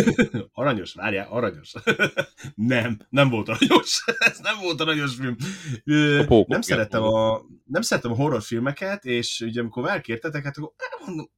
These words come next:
Speaker 1: jó, hát mondom, egyszer kibírom, arachnofóbiát is egyszer láttam régen, skifi horror, ez van ráírva, hát mondom, jönnek a nagy pókok, olyan nagy nem lehet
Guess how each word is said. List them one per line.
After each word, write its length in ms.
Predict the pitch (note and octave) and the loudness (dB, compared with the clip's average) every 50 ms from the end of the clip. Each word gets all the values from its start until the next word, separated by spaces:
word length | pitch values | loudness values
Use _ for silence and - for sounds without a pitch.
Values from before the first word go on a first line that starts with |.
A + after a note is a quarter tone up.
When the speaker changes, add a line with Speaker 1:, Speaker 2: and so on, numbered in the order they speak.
| - A#4+ | -10 -10
Speaker 1:
jó, 140 | - D#3+ D#3+ | -8 -8 -8
hát 160 | F3+ E3+ - | -10 -10 -10
mondom, 340 | D#3+ D#3+ D#3+ E3 D#3+ D#3 - _ | -12 -12 -10 -8 -8 -10 -10 _
egyszer 320 | _ - - - - B2+ A2+ | _ -12 -10 -6 -6 -6 -2
kibírom, 680 | - - D3+ C#3 C#3+ C#3+ C3+ C3+ C#3 C#3+ C#3 A#2+ - _ | 4 4 6 6 6 6 4 4 2 0 -2 -4 -6 _
arachnofóbiát 1000 | - F#2+ G2 A#2+ B2 A#2+ - A#2 A2 - - A2+ G#2+ G2+ G2 G#2+ G#2+ G2 G2+ - | -12 -10 -6 -6 -6 -6 -6 -10 -10 -8 -6 -8 -6 -4 -4 -4 -4 -4 -6 -10
is 80 | - - | -12 -14
egyszer 260 | A#2 A2 - - G2 | -14 -12 -10 -12 -8
láttam 420 | G2 G#2 A2 A2 - _ - - | -6 -6 -8 -8 -8 _ -14 -10
régen, 400 | A#2 A#2+ B2+ C3 A#2+ A#2 A2+ A2 - - - - - _ _ _ _ _ | -8 -6 -4 -4 -4 -4 -6 -6 -10 -14 -20 -20 -20 _ _ _ _ _
skifi 460 | _ - - - - C#3 C#3 - - | _ -18 -14 -8 -6 -6 -6 -4 -6
horror, 680 | G2+ A2 B2 B2+ B2+ B2 A#2+ A#2 A2+ A2 A2 G#2+ F#2+ - _ _ _ _ _ | -6 -4 -4 -4 -2 -2 -2 -4 -4 -4 -4 -6 -6 -10 _ _ _ _ _
ez 200 | _ A2 A2+ A2+ | _ -10 -8 -8
van 120 | G#2 G2+ G2 | -8 -8 -8
ráírva, 560 | G#2+ A#2 B2+ B2 A#2+ A#2 A2+ A2 G#2+ G#2+ G#2+ | -6 -4 -2 -2 0 -2 -2 -2 -2 -4 -6
hát 120 | G#2 B2 | -6 -6
mondom, 260 | A#2 A#2 A#2+ A#2 A2+ - - _ - - - - | -6 -4 -6 -6 -6 -10 -16 _ -20 -20 -20 -20
jönnek 460 | - A2 A#2 C3+ D3+ D3+ C#3 B2 - | -10 -2 2 2 4 4 2 0 -2
a 40 | C3 | -2
nagy 180 | C3+ C3+ - - | -4 -4 -4 -4
pókok, 360 | - D3 C#3+ C3 - A#2 G#2+ | -4 -4 -4 -4 -6 -6 -2
olyan 140 | B2+ B2 A#2+ | -2 0 0
nagy 180 | B2+ B2+ A#2 G#2+ | 0 0 0 0
nem 180 | A#2 A2+ G#2+ | -2 -2 -2
lehet 320 | G2+ G2 G2 A2 A2 G#2+ | -2 -2 -4 -4 -4 -4